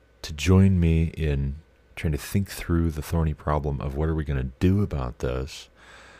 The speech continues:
I need to go find people who will, because this is extremely serious. This is an existential crisis. If it were raining cats and dogs right now, literally outside my house,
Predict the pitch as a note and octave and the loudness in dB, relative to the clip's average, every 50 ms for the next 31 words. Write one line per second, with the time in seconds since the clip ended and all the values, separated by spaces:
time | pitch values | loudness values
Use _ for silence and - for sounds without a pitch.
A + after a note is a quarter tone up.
0 | - - - - - _ _ _ _ _ - G#2+ A2 B2+ C3 B2+ A#2 B2 A2 - | -20 -20 -20 -20 -20 _ _ _ _ _ 2 4 6 6 6 8 8 8 8 8
1 | - A#2 A2 A2 A2 G2+ - A2 - - G#2+ G#2 B2+ C3 D#3+ F#3 G3 E3+ G#2+ - | 8 8 8 8 6 6 4 2 4 4 6 6 8 8 8 8 6 6 2 0
2 | - - - - - _ _ _ _ _ _ _ _ _ _ _ _ _ _ - | -4 -14 -20 -20 -20 _ _ _ _ _ _ _ _ _ _ _ _ _ _ -8
3 | G2 - - F#2+ - B2 A2+ - A#2 G#2 F#2 - _ - - F#2 - - - - | -4 -2 -2 0 0 0 -2 0 -2 -2 -4 -6 _ -4 -4 -4 -2 -2 -6 -4
4 | - - E2+ D#2+ D2+ D#2 D#2+ D#2 - - - C#3 A#2 - - - - - - - | 0 2 4 4 4 4 2 0 0 -2 -2 -2 -2 -2 -4 -8 -10 -10 -10 -8
5 | - - D#2 D2+ D2+ - - - D2+ - - - - C#2+ C2+ C#2 - - - D#2 | -6 -4 -4 -4 -6 -8 -8 -8 -6 -6 -8 -8 -6 -6 -6 -6 -8 -6 -8 -8
6 | D#2 - - - - F2+ G#2+ A2+ - - - - - - - - _ - - - | -8 -10 -12 -8 -4 -4 -4 -4 -4 -8 -10 -12 -14 -18 -18 -18 _ -20 -20 -20
7 | - - - - - - - - - - - - - _ _ _ - _ _ _ | -20 -20 -20 -20 -20 -20 -20 -20 -20 -20 -20 -20 -20 _ _ _ -20 _ _ _
8 | _ _ _ _ _ _ _ _ _ _ _ - - - - - B2 B2 D3+ D3+ | _ _ _ _ _ _ _ _ _ _ _ -8 -8 -4 4 6 6 8 10 10
9 | B2 G#2+ A2 A2 G#2+ A2 G#2+ G#2 - G2+ F#2+ F2+ - - F2+ E2+ E2 E2+ E2+ E2+ | 10 10 10 10 8 6 4 4 4 4 4 4 4 2 2 2 4 4 4 2
10 | D#2+ D#2 E2+ D#2+ D2 - D#2 D2 C#2 C2 B1+ B1+ C#2 - G2 G2+ G2+ F2 F2+ E2 | 0 0 0 -2 -2 0 -2 -2 -2 -2 -4 -4 -4 -2 0 0 2 4 4 2
11 | D#2+ C#2+ C2+ C2+ C2+ C#2 C#2+ D#2+ - - E2 F2 F2+ F2 - - E2 D2 C#2+ C#2 | 2 2 0 -2 -2 -4 -6 -8 -8 -4 -2 -2 -2 -2 0 0 0 0 2 0
12 | C#2 C#2 C2 D#2+ D#2+ - _ _ - - D#2+ D2 C#2+ D2+ C#2 C2 - - - - | -2 -4 -6 -8 -14 -16 _ _ -4 -2 -2 0 0 0 -2 -2 -4 -8 -10 -12
13 | - - | -14 -16